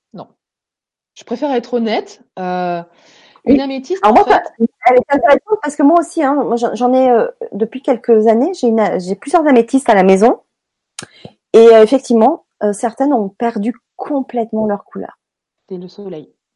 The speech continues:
Speaker 1: C'est pour ça, en fait, une améthyste qui perd sa couleur est une améthyste qui meurt. Parce que, en fait,
Speaker 2: D'accord.
Speaker 1: elle a trop de lumière vive sur elle. C'est pour ça que je disais qu'il faut faire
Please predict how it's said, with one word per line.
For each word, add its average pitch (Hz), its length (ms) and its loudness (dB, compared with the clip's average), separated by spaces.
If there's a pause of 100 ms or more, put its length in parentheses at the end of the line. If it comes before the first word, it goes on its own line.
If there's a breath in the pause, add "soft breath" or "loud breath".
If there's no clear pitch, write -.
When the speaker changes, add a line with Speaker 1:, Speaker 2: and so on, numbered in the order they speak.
(540)
Speaker 1:
C'est - 60 -20
pour 185 140 -20
ça, 214 180 -12
en 208 60 -14
fait, 214 280 -16
une 196 120 -14
améthyste 196 420 -16
qui 190 100 -18
perd 196 180 -16
sa 202 120 -20
couleur 196 320 -16
est 202 160 -20
une 180 80 -20
améthyste 175 460 -20
qui 180 180 -20
meurt. 156 420 -20 (840)
Parce 180 200 -14
que, - 120 -14
en 190 60 -12
fait, 202 60 -10
Speaker 2:
D'accord. 202 440 -2
Speaker 1:
elle 185 60 -20
a - 140 -20
trop 226 140 -8
de 202 100 -8
lumière 180 360 -14
vive 170 260 -16
sur - 280 -18
elle. - 200 -16 (960 soft breath)
C'est - 60 -20
pour 170 120 -16
ça 208 100 -8
que 202 60 -10
je - 40 -20
disais 208 240 -14
qu'il - 140 -20
faut 180 60 -20
faire - 180 -16